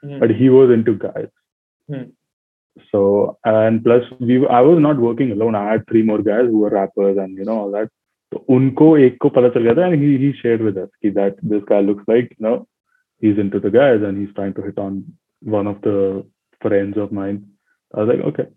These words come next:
Speaker 2: cool." Then म्यूजिक के लिए बात, बात उससे मेरी होने लगी, like, when we were finalizing the product.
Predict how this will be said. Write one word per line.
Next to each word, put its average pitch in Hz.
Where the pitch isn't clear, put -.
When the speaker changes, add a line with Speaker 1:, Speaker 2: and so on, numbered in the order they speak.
Speaker 2:
cool." 110
Then 110
म्यूजिक 117
के 123
लिए 117
बात, 110
बात 113
उससे 110
मेरी 110
होने 107
लगी, 104
like, 101
when 101
we 101
were 101
finalizing 101
the 98
product. 104